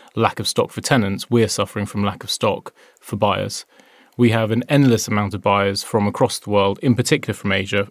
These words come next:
who want to do London at the moment. All the factors that Stephen said around, uh,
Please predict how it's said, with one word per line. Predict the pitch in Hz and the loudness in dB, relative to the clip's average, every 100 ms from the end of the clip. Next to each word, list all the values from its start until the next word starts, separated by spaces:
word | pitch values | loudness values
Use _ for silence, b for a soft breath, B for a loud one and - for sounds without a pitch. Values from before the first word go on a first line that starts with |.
| - | -4
who | 123 | -2
want | 110 120 117 | 2 4 4
to | |
do | - 107 | 0 -2
London | 101 98 98 | 0 0 -4
at | |
the | 95 | -6
moment. | 101 101 101 - B B B | -4 -2 -2 -6 B B B
All | 139 143 | 4 4
the | 135 | 4
factors | 131 - - 104 | 0 0 -4 -8
that | 110 - | -8 -8
Stephen | - 123 104 101 | -2 0 0 -2
said | - 104 | 0 0
around, | 104 98 101 101 101 101 - B B B B B _ | 0 0 0 -2 -4 -6 -10 B B B B B _
uh, | 101 98 95 | -2 0 0